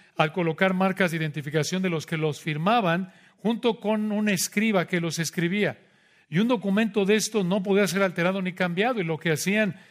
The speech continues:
era duplicar el documento y el original lo colocaban en un lugar seguro para preservarlo, para guardarlo, como en Jeremías treinta y dos,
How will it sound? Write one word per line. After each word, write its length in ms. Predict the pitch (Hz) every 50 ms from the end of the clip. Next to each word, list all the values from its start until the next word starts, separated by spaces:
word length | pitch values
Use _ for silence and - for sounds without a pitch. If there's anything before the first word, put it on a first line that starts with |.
| - _ - _
era 200 | - 175 190 214
duplicar 500 | 190 185 165 - 175 160 147 - 190 220
el 100 | 240 240
documento 540 | 208 196 170 - 180 165 180 190 185 190 208
y 80 | 196 180
el 80 | 175
original 380 | 170 160 156 139 156 165 196 233
lo 100 | 240 202
colocaban 520 | - 202 180 170 170 - 185 190 196 190
en 100 | 175 165
un 60 | 180 185
lugar 240 | 190 175 185 180
seguro 300 | 180 - 175 180 180 175
para 220 | - 180 156 151 147
preservarlo, 560 | - 160 147 - 160 151 175 208 214 175 -
para 140 | - 170 175
guardarlo, 500 | 170 185 190 190 226 240 226 208 147 - _ _ _ _ _ _ _ _ _ _ _ _ _ _ _ _
como 200 | - 160 147 143
en 40 | 131
Jeremías 320 | 156 151 151 175 180 175
treinta 300 | - 185 165 151 - 160
y 40 | 156
dos, 420 | 160 180 180 147 - - - -